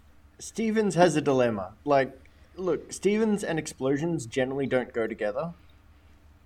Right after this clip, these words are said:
Um, Stevens is reconsidering, "Do I go back and help him?" 'Cause, like, let's be honest, he's, like, a,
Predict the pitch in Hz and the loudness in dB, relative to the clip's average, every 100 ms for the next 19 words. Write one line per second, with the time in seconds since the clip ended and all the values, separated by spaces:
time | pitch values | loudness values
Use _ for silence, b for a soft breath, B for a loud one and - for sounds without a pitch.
0 | - - 107 107 110 107 107 - - - | -20 -14 -6 -4 -4 -6 -8 -14 -20 2
1 | 175 170 180 165 147 127 147 143 127 147 | 4 6 4 2 -2 0 0 0 0 2
2 | 135 131 120 117 - 247 269 247 233 220 | 2 2 0 -4 -10 -4 0 2 4 6
3 | 180 175 143 131 165 170 170 165 160 135 | 4 4 -4 0 0 2 0 0 -2 -4
4 | 123 - - 123 123 - 139 135 - - | -4 -10 -2 -2 -2 -6 -14 -14 -16 -10
5 | 113 113 120 120 117 110 110 - - 104 | -6 -4 -6 -8 -10 -10 -12 -14 -10 -10
6 | - 110 | -10 -16